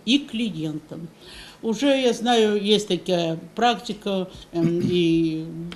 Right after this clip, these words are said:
доводится у нас и в нашей, э, реги-, в нашем регионе, и везде, о том, что разные случаи бывают о том,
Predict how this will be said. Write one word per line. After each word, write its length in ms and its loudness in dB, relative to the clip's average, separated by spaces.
доводится 640 0
у 80 4
нас 340 2
и 160 0
в 140 0
нашей, 440 0
э, 340 -4
реги-, 240 -6
в 140 -2
нашем 360 -2
регионе, 540 -4
и 120 -2
везде, 460 0
о 60 -6
том, 160 -2
что 160 2
разные 440 4
случаи 420 0
бывают 460 0
о 80 -2
том, 240 0